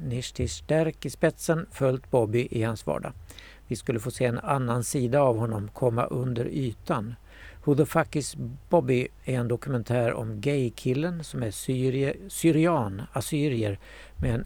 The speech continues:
enorm släkt i Södertälje och uppväxt i en kultur som förlåter det mesta men inte homosexualitet.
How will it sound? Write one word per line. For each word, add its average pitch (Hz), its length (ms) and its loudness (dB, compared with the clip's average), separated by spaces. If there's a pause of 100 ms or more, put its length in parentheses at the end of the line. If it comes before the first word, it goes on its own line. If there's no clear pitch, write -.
enorm 131 440 2
släkt - 460 -4
i 117 40 -4
Södertälje 113 720 0 (260)
och 147 160 2
uppväxt - 460 -4
i 139 40 2
en 131 140 -2
kultur 127 440 -2
som 117 320 -2
förlåter 170 440 0
det 160 80 -2
mesta 156 340 -2
men 139 260 -2
inte 117 320 -6
homosexualitet. - 1040 -6